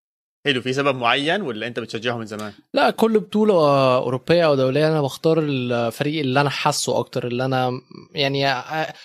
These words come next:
Speaker 2: متعلق بيه شوية. والسنة دي حاسس بالبرتغال المشروع بتاعها كويس، وعندهم عناصر لعيبة كويسة، وفي حتة من جوايا شوية رايحة لبرونو فرنانديز أكيد يعني.
Speaker 1: آه، فادي، احكي لنا مين حتشجع؟ أظن واضحة بجوز.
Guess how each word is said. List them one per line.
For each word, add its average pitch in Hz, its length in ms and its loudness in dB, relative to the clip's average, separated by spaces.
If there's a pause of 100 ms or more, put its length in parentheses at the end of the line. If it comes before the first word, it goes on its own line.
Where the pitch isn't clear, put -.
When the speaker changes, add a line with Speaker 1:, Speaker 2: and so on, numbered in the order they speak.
(280)
Speaker 2:
متعلق 165 720 2
بيه 156 240 0
شوية. 131 640 4
والسنة 160 1000 4
دي 185 120 2
حاسس 170 480 0
بالبرتغال 139 720 0
المشروع 139 340 -2
بتاعها 131 220 0
كويس، 135 560 0
وعندهم 127 560 0
عناصر 135 240 -2
لعيبة 131 180 0
كويسة، 143 420 0 (380)
وفي 233 220 -2
حتة 240 260 0
من 226 140 2
جوايا 220 280 4
شوية 202 500 4
رايحة 190 340 4
لبرونو 180 340 2
فرنانديز 160 460 2
أكيد 151 340 0
يعني. 120 260 -6 (720)
Speaker 1:
آه، 117 320 2
فادي، 120 420 0
احكي 143 240 -6
لنا 104 240 -10
مين 120 120 -12
حتشجع؟ 107 400 -16 (320)
أظن 131 180 -6
واضحة 123 300 0
بجوز. - 400 -20